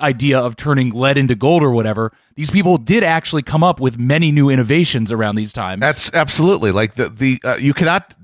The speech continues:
Speaker 2: take the alchemical pursuit away from the greater, uh, scientific revolutions of the time,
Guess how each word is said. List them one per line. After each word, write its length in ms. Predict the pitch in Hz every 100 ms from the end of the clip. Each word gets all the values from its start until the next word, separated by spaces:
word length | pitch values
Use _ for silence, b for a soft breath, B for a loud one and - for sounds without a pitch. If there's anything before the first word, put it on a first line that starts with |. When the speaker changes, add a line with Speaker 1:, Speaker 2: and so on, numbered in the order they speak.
| _
Speaker 2:
take 380 | 170 156 131 -
the 160 | 131
alchemical 760 | - 123 - 147 151 - 139 127
pursuit 520 | - 123 - 131 123
away 340 | 113 110 127 127
from 220 | - 113
the 80 | 107
greater, 580 | 107 127 120 120 117
uh, 220 | 110 107 101
scientific 560 | - 151 156 151 123
revolutions 520 | 131 120 120 113 117 110
of 80 |
the 60 | 101
time, 280 | 160 143